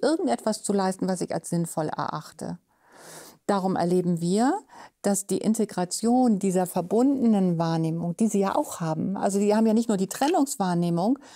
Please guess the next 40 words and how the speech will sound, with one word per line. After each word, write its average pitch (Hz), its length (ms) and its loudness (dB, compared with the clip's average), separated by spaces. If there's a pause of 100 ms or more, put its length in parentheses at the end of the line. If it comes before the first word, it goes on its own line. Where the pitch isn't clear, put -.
(180)
sondern 190 280 0
die 185 160 0
haben 254 340 2
ja 202 160 2
mit 185 320 0
ihren 175 300 0
tiefen 233 420 -2
Wahrnehmungsfähigkeiten 214 1200 -2
die 202 120 0
Chance, 226 380 -2 (580)
eine 233 300 2
tiefe 320 460 0
Verbundenheit 214 1000 0 (280)
in 170 140 0
spiritueller 254 720 0
Hinsicht, 196 640 0
in, 185 340 2 (200)
mit 208 180 2
der 226 100 2
Natur 254 480 2
oder 214 220 0
wie 311 100 0
auch 294 120 -2
immer 208 360 2
als - 240 -6
wesentlichste 285 540 -2
Ressource 202 420 -2
zu - 160 -4
sich 175 240 -4 (380)
zu - 160 -2
entwickeln 175 500 -2 (640)
und 185 180 0
stehen 277 280 0
dann 202 100 2
dazwischen. - 720 -4
Also 175 340 0
wissen, 294 400 2
wie 220 140 4
es 202 100 -2
eigentlich 165 480 -4